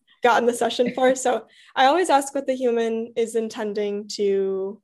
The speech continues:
Speaker 1: um, to work on. And then I typically will, if they have more than one animal, I'll tap into the group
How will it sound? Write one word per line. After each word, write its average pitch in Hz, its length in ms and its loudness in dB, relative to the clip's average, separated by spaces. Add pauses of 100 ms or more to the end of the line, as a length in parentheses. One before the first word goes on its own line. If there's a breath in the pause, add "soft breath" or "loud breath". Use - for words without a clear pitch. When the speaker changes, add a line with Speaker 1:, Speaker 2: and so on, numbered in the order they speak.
(120)
Speaker 1:
um, 202 500 -8 (580)
to - 80 2
work 220 240 -2
on. 208 320 -6 (540 soft breath)
And 262 160 4
then 254 460 4
I 262 320 4 (180)
typically 339 380 -2
will, 269 280 2
if 277 140 0
they 269 120 8
have 269 200 2
more 247 220 2
than 262 160 -2
one 254 160 -2
animal, 247 300 -2
I'll 214 140 -2
tap 214 300 -8
into 226 240 -4
the 214 100 -2
group 208 420 -2